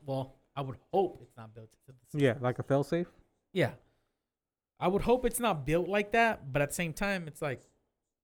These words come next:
Speaker 1: come on, man. To, to say everything that, that the whole Republicans have been talking about, all this bullshit, you just can't. It's just nonsense, dude. It's just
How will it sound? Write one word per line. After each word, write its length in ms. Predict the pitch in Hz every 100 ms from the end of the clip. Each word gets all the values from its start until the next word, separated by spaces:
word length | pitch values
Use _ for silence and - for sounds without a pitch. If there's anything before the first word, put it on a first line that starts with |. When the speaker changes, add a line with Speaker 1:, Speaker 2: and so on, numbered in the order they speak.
| _
Speaker 1:
come 120 | -
on, 180 | 160 120
man. 220 | 123 139
To, 160 | 143 185
to 180 | 180 196
say 600 | 180 - 220 254 254 226 _ _ _ _ _ _ _ _ _ _ _
everything 440 | 202 247 - 285
that, 420 | 254 196 - -
that 400 | 135 143 135 123
the 100 | 127
whole 360 | 127 170 180 175
Republicans 580 | 135 127 175 170 170 147
have 160 | 135
been 80 | 127
talking 260 | 120 135 135
about, 360 | 123 120 120 120 _ _ _ _ _ _ _ _ _ _ -
all 200 | 147 151
this 200 | 151 120
bullshit, 580 | 131 127 - 123 123 - _ _ _ _ _ _ _ 143
you 80 | 147
just 240 | 175 175
can't. 480 | - - 170 190 185 - _ _ _ _ _ _
It's 80 | 131
just 240 | - 151 135
nonsense, 540 | 147 175 - 120 -
dude. 200 | - 127 131 _ _ _
It's 160 | 139 123
just 240 | 143 -